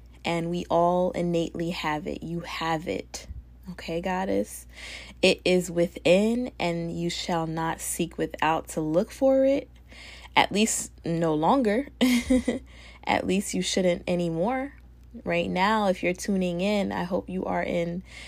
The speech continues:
route or, you know, it, it's likely that you are in route of seeking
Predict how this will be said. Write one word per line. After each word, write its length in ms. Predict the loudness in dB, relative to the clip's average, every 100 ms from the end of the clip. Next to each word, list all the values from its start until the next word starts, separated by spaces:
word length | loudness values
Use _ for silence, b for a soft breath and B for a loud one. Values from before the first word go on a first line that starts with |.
| B B B
route 760 | 0 4 6 4 0 -6 -10 -4
or, 380 | 0 2 2 2
you 280 | -2 -4 -2
know, 400 | -2 -2 -4 -2
it, 160 | 0 0
it's 220 | -2 0
likely 320 | 0 0 0
that 200 | 2 0
you 180 | -2 -2
are 180 | 0 0
in 220 | -2 -4
route 460 | -2 -2 -2 -6 -6
of 220 | -4 -4
seeking 800 | -6 -6 -6 -4 -2 -2 -4 -8